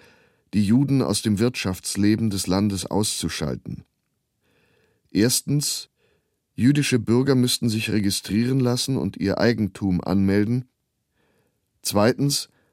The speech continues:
alle von ihnen geführten Einrichtungen müssten auf ihrem Schaufenster eine Aufschrift haben, die besagt, dass der Inhaber Jude ist.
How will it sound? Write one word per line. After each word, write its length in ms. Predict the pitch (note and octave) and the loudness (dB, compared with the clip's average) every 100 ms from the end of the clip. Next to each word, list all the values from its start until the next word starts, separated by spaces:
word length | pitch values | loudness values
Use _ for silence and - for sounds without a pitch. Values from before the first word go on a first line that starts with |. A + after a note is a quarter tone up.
| _ _ | _ _
alle 240 | - A#2+ C#3 | 0 2 0
von 240 | C3 B2 | 0 -2
ihnen 300 | - B2+ B2 | 0 2 2
geführten 500 | G#2 - C3 B2+ A#2 | -2 -2 -4 0 -2
Einrichtungen 680 | - G#2 C3 C3+ - C3 A#2 | 2 2 2 -2 -2 0 2
müssten 400 | A#2 - - B2 | 2 0 -4 -6
auf 320 | - G#2+ - | -4 -6 -4
ihrem 200 | - G2+ | -4 -2
Schaufenster 680 | G2 - G2 A2+ B2+ A#2+ - | -2 0 -2 0 -4 -4 -2
eine 220 | D#2+ F#2+ | -2 -2
Aufschrift 560 | - G2+ - B2 B2 - | -2 -4 -2 -4 -4 -2
haben, 320 | G#2+ G2+ A2 - - - - | -2 0 0 -4 -16 -18 -6
die 60 | |
besagt, 640 | G2 F#2 F#2+ A#2 - - - | -2 2 2 2 -2 -14 -20
dass 160 | - E2+ | -10 -4
der 120 | F#2 | -2
Inhaber 360 | F#2 A2+ G2 F2 | 0 0 0 -2
Jude 340 | E2 G2+ C3 | 0 0 0
ist. 420 | C3+ C3 - - | 0 -2 -4 -10